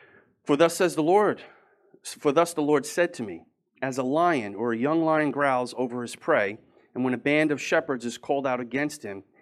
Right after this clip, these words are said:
he is not terrified by their shouting or daunted at their noise. So the Lord of hosts, the Lord of the armies,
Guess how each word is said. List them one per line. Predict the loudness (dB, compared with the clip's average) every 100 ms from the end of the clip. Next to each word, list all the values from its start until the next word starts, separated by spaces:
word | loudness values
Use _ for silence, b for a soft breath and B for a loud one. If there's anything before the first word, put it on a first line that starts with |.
| b
he | _ -2
is | -2
not | -2 -6
terrified | 0 0 2 0 0
by | -2
their | -4 -6
shouting | -2 0 2 0
or | -6
daunted | -6 -2 -2 -4 -12 -12
at | -12 -8
their | -8 -6
noise. | -6 -6 -8 -16 -20 b b b
So | -2 2 4
the | 4
Lord | 4 4
of | 4
hosts, | 2 0 -2 -12 _
the | -4
Lord | -2 0 0
of | -2
the | -6 -4
armies, | -4 -4 -8 -10 -14